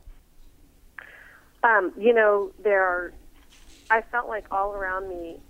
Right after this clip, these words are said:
there were all these signs. Um, number one, there is a ton of targeted marketing right now to women saying basic, the basic message is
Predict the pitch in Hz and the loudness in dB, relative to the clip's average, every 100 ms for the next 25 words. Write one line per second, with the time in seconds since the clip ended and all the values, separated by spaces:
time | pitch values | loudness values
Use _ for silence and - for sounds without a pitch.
0 | - - 214 196 185 185 180 190 - - | -20 -16 -10 -8 -6 -6 -8 -16 -14 -12
1 | 302 175 160 160 - - 180 175 170 165 | -10 -10 -12 -14 -20 -16 -10 -8 -8 -12
2 | - - - - - 208 220 214 196 185 | -16 -20 -20 -20 -20 -8 -4 -4 -2 -2
3 | 175 175 - 196 190 - 190 185 - - | -2 -10 -14 -12 -10 -12 -8 -10 -10 -10
4 | 208 190 196 208 - - - - - 185 | -4 -4 -4 -8 -16 -20 -20 -20 -8 -4
5 | 170 - - - 185 185 190 175 170 165 | -4 -8 -20 -8 -8 -6 -6 -6 -6 -8
6 | - 165 151 147 - - - - - - | -10 -12 -12 -14 -18 -20 -20 -16 -16 -16
7 | - - - - 190 180 180 165 156 156 | -20 -20 -20 -6 -2 -2 -2 -4 -2 -4
8 | - - - - - 196 185 170 160 147 | -10 -18 -18 -18 -8 -2 -2 -2 -6 -10
9 | - - - - - - - 196 185 180 | -16 -20 -20 -20 -20 -8 2 2 2 -2
10 | 180 - - - - 226 226 226 220 196 | -6 -10 -20 -20 -4 -2 -2 -6 -6 -6
11 | 208 202 208 190 180 180 180 165 - - | -4 -4 -8 -6 -6 -4 -6 -6 -10 -18
12 | - 180 170 170 | -6 -2 -2 -4